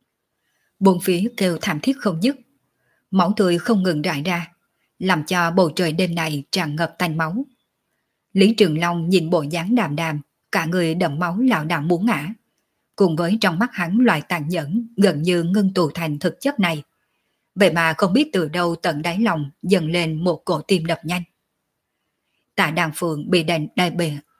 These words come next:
<clears throat> Tạ Đan Phượng bị đàm đàm đẩy ra ngoài, lảo đảo hai bước,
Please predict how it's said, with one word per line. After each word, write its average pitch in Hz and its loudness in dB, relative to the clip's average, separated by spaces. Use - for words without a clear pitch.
<clears throat> 226 6
Tạ 175 2
Đan 170 -2
Phượng 170 0
bị 160 2
đàm 160 0
đàm 156 -2
đẩy 180 4
ra 196 0
ngoài, 160 -2
lảo 185 2
đảo 165 -2
hai 170 -2
bước, 226 0